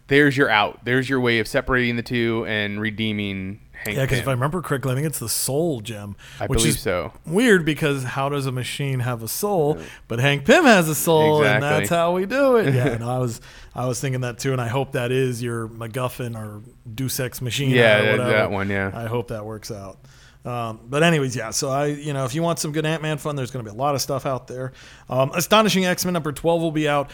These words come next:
Speaker 2: That'll be the last issue of the current arc, The Man Called X. Um,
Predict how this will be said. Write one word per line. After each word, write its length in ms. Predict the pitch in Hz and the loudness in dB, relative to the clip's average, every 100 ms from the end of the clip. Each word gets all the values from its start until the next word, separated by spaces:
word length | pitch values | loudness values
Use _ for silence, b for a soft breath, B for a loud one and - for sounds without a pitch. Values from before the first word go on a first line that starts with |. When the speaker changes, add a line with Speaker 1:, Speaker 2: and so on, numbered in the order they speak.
| B B | B B
Speaker 2:
That'll 260 | 143 165 160 | 2 4 4
be 140 | 165 | 2
the 120 | 143 | 2
last 560 | 131 139 139 151 143 - - - _ - - - _ - | -2 0 2 2 2 -4 -16 -20 _ -20 -20 -20 _ -2
issue 400 | 156 - 156 143 | 0 0 -2 -2
of 160 | 123 | -4
the 100 | 123 | -6
current 440 | - - 156 151 - | -6 -2 0 0 -2
arc, 320 | 147 147 147 - | 0 0 -2 -6
The 100 | 123 | -6
Man 400 | 123 127 131 127 | -2 -2 -2 -4
Called 380 | - 123 123 127 | -2 -2 -2 -2
X. 480 | 143 - - - - B B B - | -4 -4 -8 -12 -14 B B B -12
Um, 500 | 110 110 107 107 | -8 -6 -8 -10